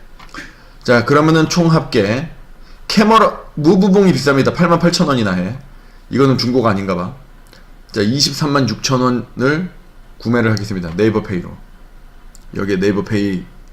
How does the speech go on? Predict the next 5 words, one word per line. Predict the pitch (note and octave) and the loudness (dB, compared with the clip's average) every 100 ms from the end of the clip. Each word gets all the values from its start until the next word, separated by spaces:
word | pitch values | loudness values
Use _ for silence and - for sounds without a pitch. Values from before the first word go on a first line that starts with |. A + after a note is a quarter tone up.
| - | -14
구매 | F#3 G3 G2 C3 F3+ - - | -8 -4 -2 -4 -6 -10 -14
옵션 | - G#2+ G2 - - - - - - - - | -8 -6 -6 -10 -20 -20 -20 -20 -20 -20 -2
버튼이 | A#2 B2 B2 G2 | 0 2 0 -2
있죠. | - B2+ F3+ - - - - - - - - - - - _ _ _ _ _ _ _ _ _ _ _ _ _ - - - - - | 0 0 -2 -8 -18 -20 -20 -20 -20 -20 -20 -20 -20 -20 _ _ _ _ _ _ _ _ _ _ _ _ _ -20 -18 -18 -16 -2
자. | C3 F#2 | 0 0